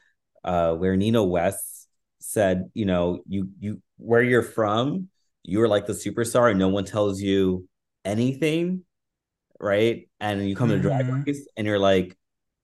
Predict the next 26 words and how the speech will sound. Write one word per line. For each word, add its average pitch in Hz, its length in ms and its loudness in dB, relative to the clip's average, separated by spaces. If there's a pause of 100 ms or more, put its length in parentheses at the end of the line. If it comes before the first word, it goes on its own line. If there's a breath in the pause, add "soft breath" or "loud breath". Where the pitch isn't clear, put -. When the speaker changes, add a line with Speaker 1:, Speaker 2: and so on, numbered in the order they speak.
(120)
Speaker 1:
"Oh, 110 220 4
what 90 140 -2
do 98 60 -2
you 92 80 -2
mean 120 160 0
I 98 60 0
have 85 160 -6
to - 160 -10
edit 87 300 -4
this, 87 240 -8
this, 87 360 -10
this, 87 200 -10
and 82 160 -8
that, 78 200 -12
right? 90 300 -2 (240 loud breath)
No 104 140 -2
one 110 120 0
has 101 160 -2
ever 98 240 0
told 113 300 -2
me," 90 320 -8 (380)
right? 85 300 -2 (960)
Speaker 2:
Do 170 120 -2
you 190 140 6
Speaker 1:
Yep. 233 80 4
Speaker 2:
think 202 200 2